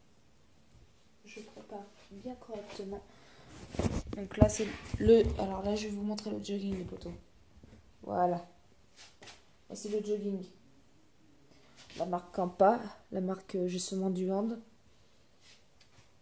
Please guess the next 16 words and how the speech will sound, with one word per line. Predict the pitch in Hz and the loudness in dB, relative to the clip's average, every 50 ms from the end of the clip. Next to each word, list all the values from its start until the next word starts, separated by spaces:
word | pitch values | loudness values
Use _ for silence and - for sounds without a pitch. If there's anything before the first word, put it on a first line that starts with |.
| - - - | -20 -12 -4
Elle | - 180 | -2 0
est | 175 175 - | 0 0 2
connue, | 220 190 196 196 208 214 | 2 2 4 4 2 0
cette | - 214 - - | -2 -6 -8 -6
marque. | 190 190 190 - - - - - - - - - - - - - - - - - - - - - - - - - - - - - - - - - - - 226 214 | -6 -6 -6 -8 -10 -16 -20 -20 -20 -20 -20 -20 -20 -20 -20 -20 -20 -18 -18 -18 -18 -20 -20 -20 -20 -20 -20 -20 -20 -18 -14 -6 -4 -2 -2 0 -2 -2 -2 4
Voilà. | 214 220 214 190 175 - - - - - - - - - - - - - - - - - - - - - - - - | 6 8 8 8 6 2 0 -2 -4 -2 0 2 2 2 0 -2 -4 -2 -2 0 0 2 2 2 2 0 -2 -6 -4
Alors | - 180 180 - - | -2 -2 -2 2 6
ça, | - - - 233 214 - - - - - - - - - - - - - - - - - | 8 8 8 8 6 2 -2 -6 -8 -8 -6 -6 -8 -10 -12 -14 -16 -16 -18 -18 -6 -2
les | 214 220 | 2 2
chaussettes, | 233 240 - 262 262 262 - | 4 6 6 6 4 4 4
pareil, | 254 233 220 220 208 | 4 4 4 4 2
c'est | 202 - 190 | 2 2 2
des | 185 190 190 | 0 -2 -2
Campa. | - 208 190 - - 170 - - - - - - - - - - - - - - - - - - - - - - - - - - - - - - - - - - - - - - - - - - - - - - - - - - - - - - - - - - - - - | -4 -6 -4 -4 -6 -8 -8 -12 -18 -20 -20 -20 -20 -20 -20 -20 -20 -20 -20 -18 -18 -18 -18 -20 -20 -20 -20 -20 -20 -20 -20 -20 -20 -20 -20 -20 -20 -20 -20 -18 -18 -16 -16 -16 -18 -20 -20 -20 -20 -20 -20 -20 -20 -20 -20 -20 -20 -20 -20 -20 -20 -20 -20 -20 -20 -8 -2
Bien | 185 202 208 | 2 4 6
sûr, | 208 - 262 254 240 - - | 6 6 6 4 2 2 -2